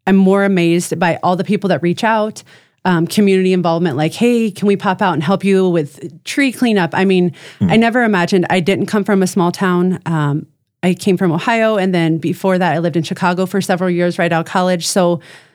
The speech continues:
Speaker 1: this small town community of just, like, caring for one another, looking after one another has been absolutely
Speaker 2: Mm-hmm.
Speaker 1: amazing. Our, our kids are,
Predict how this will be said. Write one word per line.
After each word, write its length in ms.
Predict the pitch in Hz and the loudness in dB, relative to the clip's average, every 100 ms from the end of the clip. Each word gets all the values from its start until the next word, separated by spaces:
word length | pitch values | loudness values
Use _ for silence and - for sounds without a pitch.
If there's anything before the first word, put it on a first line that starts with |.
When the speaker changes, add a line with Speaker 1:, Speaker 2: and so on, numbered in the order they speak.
| _ | _
Speaker 1:
this 140 | 220 220 | -2 0
small 300 | 214 180 180 | 0 2 2
town 240 | - 185 | 0 0
community 520 | 196 175 170 175 180 | 2 2 4 2 0
of 120 | 156 151 | -2 0
just, 280 | 170 156 - | 0 0 0
like, 280 | 156 147 - _ _ - | -2 -2 -10 _ _ -14
caring 300 | - 196 196 | -2 0 0
for 120 | 233 | -2
one 120 | 208 202 | 0 0
another, 360 | 196 190 196 | 2 2 0
looking 340 | 175 175 208 165 | 0 -2 0 0
after 320 | 147 - 196 | -2 -2 -2
one 140 | 196 | 0
another 440 | 202 196 196 202 190 _ _ _ | 2 0 0 -2 -6 _ _ _
has 160 | 233 196 | -2 0
been 120 | 220 | 2
absolutely 460 | 170 202 202 196 | 2 2 2 4
Speaker 2:
Mm-hmm. 60 | 185 180 | 2 4
Speaker 1:
amazing. 340 | 170 170 165 | 2 2 2
Our, 120 | 160 - | 0 0
our 140 | 170 | -2
kids 340 | 170 - 190 202 | 0 0 0 2
are, 460 | 180 170 160 151 | 0 2 0 -4